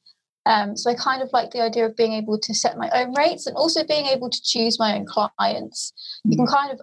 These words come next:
Speaker 1: only yeah, do the work for what the agency or the recruiters give you. But if I set up my own business,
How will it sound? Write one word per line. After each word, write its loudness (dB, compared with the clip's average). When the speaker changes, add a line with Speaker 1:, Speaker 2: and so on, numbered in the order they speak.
Speaker 1:
only 2
yeah, 4
do 0
the 4
work 2
for -2
what 0
the 2
agency 0
or 2
the 2
recruiters -2
give -4
you. -2
But 2
if -16
I -2
set 0
up -2
my -2
own -4
business, -2